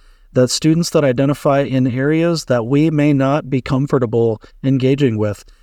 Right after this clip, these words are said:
And if we're not comfortable, they're gonna pick up on it much more than we think. What the unconscious <laughs> mind picks up on psychologically is a lot more than we'd like to admit usually.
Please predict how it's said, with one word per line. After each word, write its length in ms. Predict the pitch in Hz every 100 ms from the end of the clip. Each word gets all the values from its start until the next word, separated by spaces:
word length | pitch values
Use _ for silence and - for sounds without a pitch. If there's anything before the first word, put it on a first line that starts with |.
| -
And 180 | 135 139
if 220 | 131 -
we're 120 | 143
not 220 | 151 147
comfortable, 580 | - 143 - 147 165 175
they're 180 | 131 135
gonna 200 | 165 143
pick 260 | - 151 147
up 200 | 147 117
on 180 | 107
it 440 | 104 113 - - - -
much 400 | 131 139 139 -
more 160 | 147
than 180 | 131 127
we 120 | 123
think. 420 | 117 127 107 95 - - _ _
What 200 | 123 139
the 140 | - 160
unconscious 520 | 147 - 147 147 -
<laughs> 160 | 127 -
mind 160 | 143
picks 240 | 135 120 -
up 200 | 131 120
on 260 | 120 117 - - _
psychologically 840 | - 139 - 123 123 113 - 123 120
is 120 | 113
a 60 | 117
lot 320 | 123 131 117
more 200 | 123 120
than 200 | 120 113
we'd 160 | 117
like 180 | 120 117
to 320 | - 120 117 123
admit 340 | 131 117 117 -
usually. 580 | 117 104 117 107 110